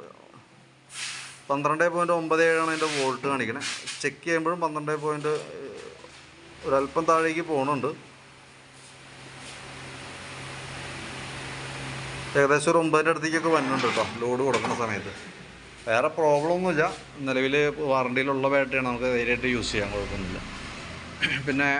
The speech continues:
ഐസൊലേറ്റർ കേബിളിൻ്റെ ദിവസം ഞാൻ പറഞ്ഞല്ലോ, ഐസൊലേറ്റർ കേബിൾ കൈയോടെ മാറ്റിയിടാനായിട്ട് ശ്രദ്ധിക്കുക. കാരണം എന്ന് വെച്ച് കഴിഞ്ഞാൽ ഐസൊലേറ്റർ കേബിൾ മാറുമ്പോൾ നമുക്ക് ഈ ഗ്രിപ്പും കൂടി മാറ്റി കളയാം കേട്ടോ. കാരണം അതും ഒരുപാട് പഴക്കമായിട്ടുണ്ട്, ആ റബ്ബറൊക്കെ കംപ്ലൈൻ്റ് ആയി തുടങ്ങിയിട്ടുണ്ട്. പിന്നെ അതേപോലെ നമ്മളതിൻ്റെ സ്പാർക്ക് പ്ലഗ് ഒന്ന് അഴിച്ച്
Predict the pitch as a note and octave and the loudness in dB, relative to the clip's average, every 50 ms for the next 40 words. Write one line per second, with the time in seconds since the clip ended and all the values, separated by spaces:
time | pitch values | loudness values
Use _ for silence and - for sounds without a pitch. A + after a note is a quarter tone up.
0 | B2+ C#3 C3 B2 - C#3 C3+ B2 C3 C3 C3 C3 C3+ C#3 C#3+ C3+ C3+ D3+ D3 D3 | 0 0 -2 -2 0 0 2 2 2 2 2 2 2 2 2 2 2 2 0 2
1 | C#3+ C#3 C3 B2+ B2+ B2 A#2 G#2+ - - A#2 A#2 A2+ A#2+ A#2 A#2+ A#2+ B2 C3 C#3 | 2 2 2 2 2 2 2 0 0 -4 -4 -4 -4 -2 -2 0 0 2 0 -2
2 | C#3+ F2+ E2+ - B2 B2 B2 B2+ C3 C3 B2 A#2 A2 A#2+ A#2+ B2 B2+ B2+ B2+ B2 | -2 -4 -6 -4 -2 0 0 0 2 2 2 0 0 0 -2 0 0 0 -2 -2
3 | B2+ A#2 B2+ A#2+ G#2 G2+ G#2+ G2 G#2 A#2 - - - A2+ G#2+ G#2 A2 A#2 A2+ A2 | -4 -6 -6 -8 -6 -6 -4 -4 -4 -4 -4 -6 -8 -8 -6 -4 -4 -4 -4 -4
4 | A2 A2+ B2+ B2+ - - - - - - - - B2 A#2 - B2+ B2 C3 C3+ C#3+ | -4 -6 -6 -6 -10 -16 -20 -20 -20 -20 -8 -6 -6 -2 0 2 2 4 4 4
5 | D#3+ E3 D#3 D3+ D3+ D3+ D#3 D3+ D3 C#3+ C3+ D3+ D3 D3+ D3 C#3+ C#3 C3+ C3+ B2+ | 6 6 6 6 4 4 4 2 2 2 0 0 0 2 2 2 0 0 0 -2
6 | A#2+ A#2+ B2 C3 C3 B2+ A2 F2+ A2 G#2 A2 G2 G2 F#2 F2+ F#2 E2 - - - | -2 0 0 0 2 0 0 0 -2 -4 -2 -2 -2 -4 -6 -10 -14 -14 -14 -12
7 | G#2 G2 G2+ G2 F#2 A2+ C3 C3 - - B2+ A2+ A#2 A2+ A2+ A2+ - - B2 A2 | -8 -6 -6 -6 -4 -6 -8 -8 -8 -8 -6 -2 0 0 0 -2 0 0 0 0
8 | G#2 - A2+ A2 A2 A2 G#2+ G#2 G2+ G#2 A2 A2+ A2 G2+ G2+ G#2+ A2 G2+ A#2 A#2 | 0 0 0 0 0 0 -2 -4 -4 -4 0 0 0 0 0 -2 -2 -2 -4 -6
9 | A#2 A2 F#2+ G2 G2 F#2+ G2+ G2+ G2 G#2 F#2+ G2 F#2+ F#2 F#2 F2+ - - - - | -6 -6 -6 -8 -8 -6 -8 -6 -6 -8 -10 -10 -12 -14 -14 -16 -18 -20 -20 -20
10 | - - - - - - - - - C3 C#3+ D3 D3 D3 D3 D3+ D#3 D#3+ D#3 D#3 | -20 -20 -20 -20 -20 -20 -16 -10 -4 0 2 4 4 4 4 4 4 4 4 2
11 | D#3 D#3 D#3 D3 - - D3+ C3+ C3+ C3 B2 C3+ C#3 C3 C#3 D3 D3 C#3+ C#3+ B2+ | 4 2 2 0 2 2 2 2 2 2 0 -4 -4 -4 -2 -2 0 0 0 -2
12 | B2 D3 | -2 -4